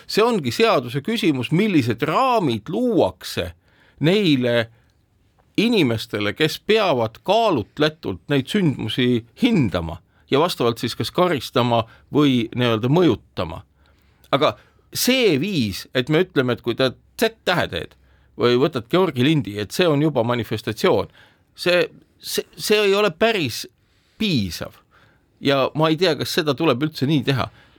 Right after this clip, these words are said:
sellepärast et me ju saame aru, kui inimene tuleb ja manifesteerib jälkuse jätkumist, ja me saame aru ka sellest, et kui keegi ütleb, et ta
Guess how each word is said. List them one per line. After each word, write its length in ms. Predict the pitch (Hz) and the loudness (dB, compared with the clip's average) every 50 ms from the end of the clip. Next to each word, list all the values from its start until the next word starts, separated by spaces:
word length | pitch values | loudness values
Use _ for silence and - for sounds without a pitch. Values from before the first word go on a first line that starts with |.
| _ - | _ -2
sellepärast 360 | - 156 139 127 139 - - | 0 0 2 0 0 -2 -4
et 120 | 127 - - | -6 -2 0
me 60 | 147 147 | 2 2
ju 80 | 139 131 | 2 2
saame 400 | - 202 196 190 180 160 135 123 | 2 2 2 2 2 2 2 2
aru, 380 | 139 160 170 143 107 90 80 80 _ _ _ _ _ _ - | 2 2 0 0 -2 -6 -8 -10 _ _ _ _ _ _ 2
kui 420 | - 330 339 139 110 98 90 80 - _ | 2 4 4 4 2 -2 -6 -10 -12 _
inimene 600 | - 127 151 156 143 120 101 95 92 92 92 92 | -2 0 2 2 2 2 0 -2 -4 -6 -8 -8
tuleb 460 | - - 143 143 143 117 98 82 - - | -4 -2 0 2 2 2 0 -2 -6 -6
ja 120 | - 95 | -6 -4
manifesteerib 1040 | 98 104 110 110 95 - - 92 - - - 143 143 139 131 117 110 95 90 - _ _ _ _ _ _ _ - | -2 -2 -2 -2 -4 -4 -6 -8 -6 -4 0 0 2 2 2 0 -2 -4 -6 -8 _ _ _ _ _ _ _ -10
jälkuse 640 | - 92 123 123 123 123 - _ - 95 92 123 | -4 -2 -2 -2 -2 -4 -8 _ -12 -8 -6 -2
jätkumist, 720 | 147 180 214 - - - - 127 113 113 110 - - - _ _ _ _ _ _ _ _ _ _ _ _ _ - | -2 -2 -4 -4 -8 -8 -4 -4 -2 -2 -2 -4 -8 -14 _ _ _ _ _ _ _ _ _ _ _ _ _ -8
ja 420 | - 113 123 120 110 110 104 101 - _ - | -4 -2 0 2 2 0 0 -2 -4 _ -6
me 160 | 117 117 113 | -2 -2 0
saame 240 | 107 123 110 110 113 | 2 2 2 2 2
aru 220 | 123 123 120 104 | 0 0 0 -4
ka 100 | - 98 | -6 -6
sellest, 400 | 98 131 123 117 101 95 - - _ - | -4 -2 -2 -2 -4 -6 -10 -12 _ -10
et 160 | 98 92 - | -10 -8 -6
kui 100 | - 95 - | -6 -4 0
keegi 260 | 120 110 101 90 90 | 0 0 0 0 -2
ütleb, 380 | 92 92 - - 90 87 85 _ _ _ - | -6 -6 -6 -6 -6 -6 -6 _ _ _ -8
et 160 | 95 92 - - | -8 -8 -6 -2
ta 360 | - 98 95 90 90 90 | 0 2 2 2 2 0